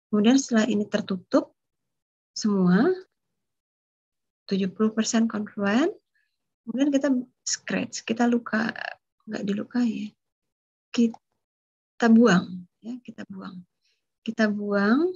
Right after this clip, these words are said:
ini secara manual. Awalnya, awalnya A C ini yang dibuat, eh, secara manual, tapi saat ini sudah ada,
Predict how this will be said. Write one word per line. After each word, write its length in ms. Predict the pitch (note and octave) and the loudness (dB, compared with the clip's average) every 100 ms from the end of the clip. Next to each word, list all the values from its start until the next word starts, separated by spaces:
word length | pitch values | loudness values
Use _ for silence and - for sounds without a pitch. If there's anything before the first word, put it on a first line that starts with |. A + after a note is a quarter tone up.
| - D#4 | -8 -20
ini 400 | A#3 G#3 A#3+ D4+ D#4 _ _ _ _ _ _ _ _ _ _ _ _ _ _ - | -20 -14 -14 -14 -18 _ _ _ _ _ _ _ _ _ _ _ _ _ _ -12
secara 400 | - - A3 G#3+ | -6 -2 0 2
manual. 580 | G#3+ G3+ G3 F#3 B3 C#4+ _ _ _ _ _ _ _ _ _ _ _ _ _ | 0 0 0 0 0 -4 _ _ _ _ _ _ _ _ _ _ _ _ _
Awalnya, 640 | F#3+ G#3 G#3 G3+ A3 C#4 C#4 _ _ _ _ _ _ _ _ _ - | -6 -4 -4 -2 0 0 -2 _ _ _ _ _ _ _ _ _ -4
awalnya 800 | G3 F#3+ F#3 F#3 F#3+ G#3+ D4 E4+ _ - - - _ | 0 2 0 -2 0 2 2 0 _ -20 -20 -20 _
A 40 | G3 | -4
C 80 | G3 | 0
ini 400 | G#3 G#3 C#4+ C#4+ | 2 4 4 4
yang 160 | G#3 G#3 | 2 2
dibuat, 560 | G3 F#3+ F#3 F#3+ A#3+ C4+ _ _ _ _ _ - | -2 -4 -2 0 0 0 _ _ _ _ _ -8
eh, 340 | G2+ - - - - | -6 -6 -8 -14 -20
secara 240 | - - G3 | -10 -4 0
manual, 500 | G3 G3+ G3+ F#3 F#3 - | 2 4 4 4 2 -4
tapi 240 | F3+ B3 | -2 0
saat 320 | C4+ - F#3 - | 0 -2 -4 -8
ini 400 | G3+ G3 A#3+ F4 - - - - _ | -10 0 2 2 -2 -20 -20 -20 _
sudah 400 | - - G#3+ A3 | -16 -4 0 2
ada, 800 | A3 F#3 G3 G3 A#3 C4+ C#4+ C#4+ | 2 2 2 4 6 6 4 0